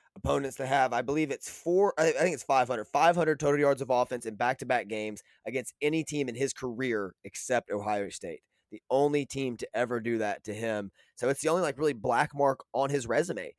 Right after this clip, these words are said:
Always steps up, always gets the revenge, rises to the moment, but Ohio State remains his white buffalo. He just can't get it. So I hope it's the year, man. I really do. But this Ohio State team is loaded with talent, and there's a chance that while they're inexperienced by week eight,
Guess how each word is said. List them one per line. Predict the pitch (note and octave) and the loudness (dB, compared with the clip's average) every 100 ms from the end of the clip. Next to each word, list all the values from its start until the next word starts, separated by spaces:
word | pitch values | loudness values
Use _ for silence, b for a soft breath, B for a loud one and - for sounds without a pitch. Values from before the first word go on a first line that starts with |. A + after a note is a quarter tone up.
| _ _ _ - | _ _ _ 0
Always | B2 C#3+ D#3 | 4 4 4
steps | - D#3 - | 2 2 4
up, | C3+ C3+ - | 2 2 2
always | C3 D3+ B2+ | 4 4 4
gets | D3+ - | 0 0
the | |
revenge, | E3+ D3 B2+ A2+ C3+ - - | 0 2 2 0 -4 -10 -6
rises | A#2 A#2+ D3 D3+ | 0 2 2 0
to | E3 | 0
the | F3 | 0
moment, | D#3 B2+ C3+ D#3+ _ _ _ _ _ _ _ A#2 | 4 2 2 -4 _ _ _ _ _ _ _ -2
but | - | -2
Ohio | G#2+ - C3+ D3+ | -4 0 4 4
State | C#3+ D3+ C3+ | 2 0 0
remains | B2 A#2+ B2+ C3+ C#3+ C3+ A2 G#2+ | -2 -4 0 2 2 0 -4 -4
his | B2+ A#2+ G#2 - F#2+ _ | -2 0 -2 -10 -20 _
white | - C3 A2+ | 2 2 2
buffalo. | B2 C#3+ A#2+ | 0 0 -2
He | A#2 | -4
just | A#2 - | -4 -10
can't | - - C#3 A2 | -10 -6 -6 0
get | A2 E3 | 6 6
it. | - - _ _ _ _ | 4 -10 _ _ _ _
So | - B2 A#2 A2 G2+ - _ _ _ _ _ _ _ - | -4 2 4 2 0 -8 _ _ _ _ _ _ _ 0
I | - | 8
hope | G3 G#3 | 8 8
it's | - | 4
the | F#3+ | 6
year, | G3+ D#3+ | 6 8
man. | C3+ B2 - | 6 2 -2
I | A#2+ | -2
really | C3 D#3+ D#3 | 2 4 4
do. | D3+ | 4
But | C#3 | 2
this | D3 C#3 | 2 2
Ohio | C#3 D3 C#3+ | 4 4 4
State | B2+ C#3 C#3 | 2 -2 -2
team | C#3 C3+ | -4 -4
is | A#2+ C3 A#2 | -2 -2 -2
loaded | A#2 A#2+ C3+ C#3 B2+ | -4 4 4 4 2
with | A#2+ - | -2 -6
talent, | B2+ B2+ B2 A#2 | -4 -2 -2 -4
and | A#2 | -4
there's | C3 B2+ | -2 -2
a | A#2+ | -4
chance | C3 B2 A#2 | -4 -2 -2
that | A#2+ G2+ | -4 -2
while | A2+ C3 | 4 4
they're | C3 | 4
inexperienced | B2 A#2+ - A#2+ A#2 A#2 G#2+ | 0 -4 -4 -2 0 0 0
by | A2 | 0
week | A2 A#2+ A2 | 0 -2 -2
eight, | A2+ A2+ | 0 -2